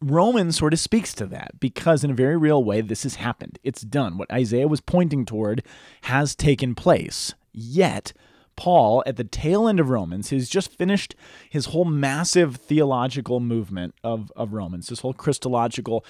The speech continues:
probably the most succinct, laid out, um, uh, proposition of the gospel ever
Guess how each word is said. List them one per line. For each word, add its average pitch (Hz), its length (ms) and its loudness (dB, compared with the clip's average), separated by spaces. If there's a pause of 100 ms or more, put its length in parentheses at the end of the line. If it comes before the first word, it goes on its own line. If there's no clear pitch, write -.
(380)
probably 190 200 4
the 156 100 2
most 156 360 0
succinct, - 640 -4 (380)
laid 160 420 6
out, 127 440 0 (260)
um, 95 420 -10 (800)
uh, - 440 -12 (500)
proposition 135 540 -4
of 110 80 -6
the 107 60 -6
gospel 98 600 -6 (240)
ever 110 260 -4